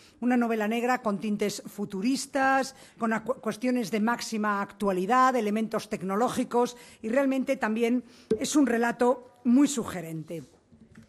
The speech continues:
A continuación quería citar a Antonio Guerra. Antonio Guerra, que también omite en su, también omite en su, en su currículum que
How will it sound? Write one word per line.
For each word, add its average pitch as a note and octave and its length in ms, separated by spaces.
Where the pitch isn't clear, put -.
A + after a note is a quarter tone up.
A - 60
continuación C4 540
quería C#4 260
citar B3+ 400
a B3+ 200
Antonio B3+ 580
Guerra. D#3 460
Antonio C4+ 320
Guerra, C#4 340
que B3 100
también A3 360
omite A3 540
en F3 120
su, - 220
también G#3+ 320
omite G3 500
en F3+ 120
su, F3+ 280
en F3 140
su - 180
currículum G3+ 640
que A#3 380